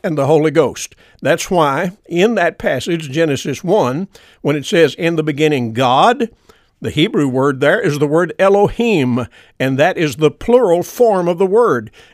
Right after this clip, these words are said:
And it's not talking about a polytheistic situation. No, it's still monotheistic, one God. But you understand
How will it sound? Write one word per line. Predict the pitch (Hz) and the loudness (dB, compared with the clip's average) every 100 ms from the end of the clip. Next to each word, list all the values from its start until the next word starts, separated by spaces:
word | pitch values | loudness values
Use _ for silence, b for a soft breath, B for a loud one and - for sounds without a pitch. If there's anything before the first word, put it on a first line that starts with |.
| - | -4
And | 156 | -4
it's | 147 | -2
not | 175 226 - | -2 -2 0
talking | 202 202 170 | 0 2 0
about | 139 139 143 | 0 0 0
a | 151 | -2
polytheistic | 131 - 175 202 156 - 180 160 190 - 147 - - b b | -6 -2 0 0 -2 -2 -2 0 0 -2 -8 -10 -16 b b
situation. | - 147 139 143 147 - - _ b b b b | -4 -2 0 0 0 -4 -12 _ b b b b
No, | 143 135 | 0 0
it's | 160 160 - - - | 0 -4 -6 -12 -16
still | - - 226 233 143 127 - | -10 -4 2 2 2 -2 -6
monotheistic, | 147 185 214 151 - 185 131 - 87 - | -2 0 2 2 0 -4 -4 -4 -14 -14
one | 156 170 226 | 0 2 2
God. | 220 196 117 107 - b b b _ | 2 2 0 -6 -16 b b b _
But | 143 - 175 _ | -2 -2 -6 _
you | - 147 | -2 0
understand | 202 233 - 226 190 117 | 0 -4 -4 -2 0 -2